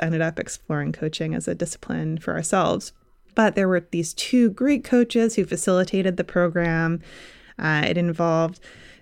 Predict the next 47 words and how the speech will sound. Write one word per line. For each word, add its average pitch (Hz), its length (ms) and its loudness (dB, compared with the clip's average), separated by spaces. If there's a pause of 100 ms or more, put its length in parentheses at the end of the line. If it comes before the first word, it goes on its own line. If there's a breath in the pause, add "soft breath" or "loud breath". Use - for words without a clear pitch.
being 190 220 4
in 170 140 2
three 226 220 4
different 208 300 2
cities 277 460 6
over 196 180 4
the 180 80 2
course 175 300 0
of 165 120 0
nine 165 200 2
or 160 60 0
ten 160 260 -2
months. 285 560 4
Uh, 160 340 0
it 160 60 2
was 170 140 0
a 156 60 -4
stable 185 380 2
cohort 185 680 2
of 170 180 -2
folks 160 360 -2
from 156 260 -2
within 160 240 -2
the 160 80 0
organization 220 720 2
who 196 100 0
got 160 200 -4
to - 120 -6
know 160 80 0
each 165 160 -4
other 160 200 -2
better 156 260 -4
and 156 120 -2
better 160 220 -2
over 151 180 -4
time. 165 440 -2
SoundCloud 294 460 2
was 214 180 4
two - 160 2
or 190 80 2
three 180 140 0
hundred 165 420 -4
people 160 300 -2
at - 120 -2
this 160 180 -4
time. - 360 -6
So, 151 320 0